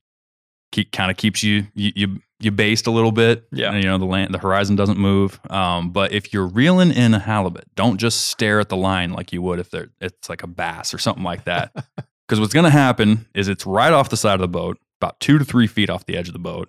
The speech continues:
Speaker 1: You're staring right down into the water and moving straight up and down. If you have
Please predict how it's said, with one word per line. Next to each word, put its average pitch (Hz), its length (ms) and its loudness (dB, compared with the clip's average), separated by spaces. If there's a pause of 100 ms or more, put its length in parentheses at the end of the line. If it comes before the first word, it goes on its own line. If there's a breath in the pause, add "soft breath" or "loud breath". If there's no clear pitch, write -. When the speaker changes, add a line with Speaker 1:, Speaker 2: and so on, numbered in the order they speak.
Speaker 1:
You're - 120 -12
staring 120 300 4
right 110 240 2
down 117 200 4
into 113 100 6
the 98 80 4
water 92 320 2
and 92 100 4
moving 92 220 0
straight 107 320 -2
up 104 140 0
and 92 120 -4
down. 90 300 -4
If 87 100 -12
you 120 220 4
have 104 160 2